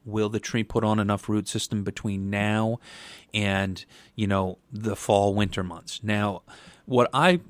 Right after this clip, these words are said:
usually kinda lean towards is don't stake the tree unless it's a very windy site. So if it's in an open field or along the coast, water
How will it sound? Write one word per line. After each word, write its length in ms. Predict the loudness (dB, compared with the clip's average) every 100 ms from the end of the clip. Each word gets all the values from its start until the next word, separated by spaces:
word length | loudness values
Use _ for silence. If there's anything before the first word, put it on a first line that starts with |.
| -8
usually 640 | 0 4 4 4 0 -2
kinda 380 | -2 0 2 2
lean 320 | 0 2 2
towards 320 | 0 0 0 -2
is 220 | -6 -10 _ -8 -2
don't 280 | 2 2 0
stake 300 | -6 -6 -10
the 60 | -18
tree 300 | -18 -18 -20 _ _ _ _ _ _ _ _ _ _ _ _ _ -20 -20 _ _
unless 760 | 2 4 4 4 4 0 -4 -8 _ -20 _ _ _ -6
it's 220 | -4 -2
a 120 | -2
very 280 | 2 2 2
windy 360 | 0 -2 -2 -4
site. 400 | -6 -8 -12 -12
So 200 | -4 -2
if 120 | -2
it's 140 | -2
in 100 | 0
an 100 | 0
open 260 | 0 -2 -4
field 540 | 0 2 4 4 0 -8 -16 -20 -18 -4
or 120 | -2
along 320 | 2 4 4
the 60 | 0
coast, 460 | 0 2 2 0
water 480 | -2 2 4 4 2